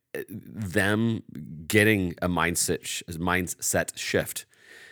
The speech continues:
Uh, right now, I think there's a lot of people justifiably, um, freaked out, panicked.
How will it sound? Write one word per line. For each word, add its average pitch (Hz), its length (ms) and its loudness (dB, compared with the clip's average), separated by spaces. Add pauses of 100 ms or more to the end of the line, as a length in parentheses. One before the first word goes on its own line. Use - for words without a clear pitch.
(200)
Uh, 98 160 -2
right 98 180 6
now, 101 220 6
I 85 60 6
think 92 180 0
there's 82 160 0
a 82 60 -2
lot 82 120 4
of - 80 -2
people 85 360 0
justifiably, 80 1120 0 (120)
um, 55 440 -16 (240)
freaked 85 200 -2
out, 65 300 -4
panicked. - 460 -8